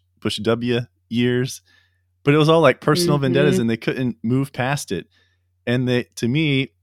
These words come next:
Speaker 1: to me,
Speaker 2: Mm-hmm.
Speaker 1: they w-, they were harming the Republican Party because of their personal vendettas. And, uh,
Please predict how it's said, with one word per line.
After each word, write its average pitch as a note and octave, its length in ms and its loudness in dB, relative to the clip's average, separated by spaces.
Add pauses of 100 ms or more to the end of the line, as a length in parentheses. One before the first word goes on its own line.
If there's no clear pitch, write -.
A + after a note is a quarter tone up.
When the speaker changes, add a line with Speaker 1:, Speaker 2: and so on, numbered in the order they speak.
(260)
Speaker 1:
to - 100 -4
me, D3+ 300 0
Speaker 2:
Mm-hmm. F#3 140 -2
Speaker 1:
they A#2+ 100 2
w-, A#2 240 -2
they B2 100 -2
were A#2+ 120 0
harming C3+ 460 -2
the A2+ 80 -2
Republican A#2 480 -4
Party G#2 360 -4 (440)
because A#2 280 -2
of A2+ 60 -2
their A2+ 100 0
personal A#2 420 -4
vendettas. G2+ 540 -2 (400)
And, A#2 380 2 (840)
uh, C#3+ 120 2